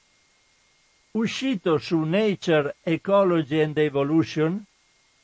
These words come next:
il testo parte dallo stato attuale, sottolineando come il ricorso pervasivo e massiccio a fertilizzanti e fitofarmaci sia ormai del tutto insostenibile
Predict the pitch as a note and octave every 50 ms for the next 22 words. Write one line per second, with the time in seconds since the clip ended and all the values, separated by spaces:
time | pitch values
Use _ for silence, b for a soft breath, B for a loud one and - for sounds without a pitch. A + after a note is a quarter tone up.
0 | _ - A#3+ C4 C4+ G3 - - - F#3 E3+ - - - F#3 E3 - - G3 G3+
1 | F#3+ E3 - - D#3 D3+ D3 D#3+ D#3+ E3 F#3+ G#3 - - - F3 E3 E3 - -
2 | D#3+ D#3 D3 - _ - D3 C#3+ C#3 C3 B2 B2 A#2 A#2+ A#2+ - _ _ _ -
3 | - - C4+ C#4 G#3 - - G#3 G3 F#3 F3+ F3+ F3 F3 E3+ E3 D#3+ D3+ C#3+ C3
4 | B2 A#2+ A#2+ G#2+ - - F#3+ A3 A#3 G#3+ G3+ G3 F3 E3 D#3+ D#3 D3+ D3 D3+ C#3+
5 | - - A3 G#3+ G#3+ - - - F3+ C#3 - E3 D#3 D3+ D3 C3+ D3+ D3+ C#3 A#2+
6 | E3 G#3 G#3 F#3 E3+ E3 D#3 D3 C#3+ D3+ D3 - - - G3+ F#3 D3+ - - -
7 | C#3+ - - _ _ _ _ _ _ _ _ _ _ _ _ - - D3 C3+ -
8 | - G#3 A#3 A3 E3+ - F#3+ F3 D#3+ D#3+ D#3 C#3 B2 B2 F3+ F3 F#3+ F#3+ F#3 D#3+
9 | - D#3 D3 C3+ - - D#3+ C3+ - - - - D#3 C#3+ C3+ B2+ B2+ C3 C3+ C#3
10 | - - - F3 F#3 - _ _ _ _ _ _ _ _ _ _ - - - B3
11 | B3+ A3+ G3+ F#3 F#3 F3+ F#3 F#3+ F#3+ F#3+ F3 F3 E3+ E3 C#3 - F3+ F3+ E3+ -
12 | F3 E3 D#3+ C3+ - - F3+ D#3+ - - F#3 E3+ E3+ E3+ F3 F3 D#3 D#3 D#3+ D3+
13 | D3 C#3+ C#3+ -